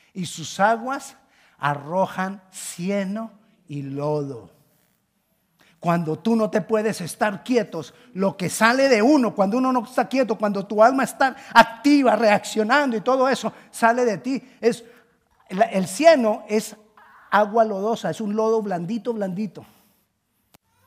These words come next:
El lodo es lodo, pero el cieno es, es, es agua, agua barro, un poco más suave, más aguado que el lodo. Eso es lo que sale de nuestro corazón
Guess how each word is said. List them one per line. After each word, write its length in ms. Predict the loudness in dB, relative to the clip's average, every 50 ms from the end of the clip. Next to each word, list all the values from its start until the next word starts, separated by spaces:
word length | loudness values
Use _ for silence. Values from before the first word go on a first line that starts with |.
| _ _
El 180 | -6 -4 -2 0
lodo 220 | 0 4 6 6
es 60 | 6
lodo, 680 | 8 8 8 6 6 4 -2 -10 -18 -20 _ _ _ _ _ _ _ _ -10
pero 160 | -8 -6 -6
el 80 | -6
cieno 260 | -4 -4 -4 -4 -4 -4
es, 220 | -6 -8 -12 -14 -14
es, 220 | -14 -14 -14 -14 -14
es 160 | -12 -10 -8
agua, 420 | -8 -6 -6 -6 -6 -8 -10 -14 -18 _ _ _ _ _ _ _ _ _ _ _
agua 260 | -6 -4 -2 -2 0
barro, 340 | 0 0 0 -2 -6 -10 -12 -16 -20 _ _ _ _ _ _ _ _ _ _ _ _ _ _ _ _ _ -10
un 120 | -8 -4
poco 240 | -2 -2 -2 -2 -4
más 160 | -4 -6 -6
suave, 360 | -6 -6 -6 -6 -6 -8 -10 -14 _ _ _ _ _ _ _ _ _ _ _ _
más 240 | -8 -6 -4 -4 -4
aguado 420 | -6 -6 -4 -4 -6 -6 -6 -10
que 60 | -12 -14
el 80 | -14
lodo. 260 | -12 -14 -14 -16 -20 -20 _ _ _ _ _ _ _ _ _ _ -14
Eso 160 | -8 -4 -4
es 60 | -4
lo 80 | -4 -4
que 100 | -6 -8
sale 260 | -6 -6 -6 -4 -6
de 80 | -6
nuestro 280 | -8 -10 -12 -14 -16 -12
corazón 400 | -10 -10 -10 -10 -8 -10 -10 -12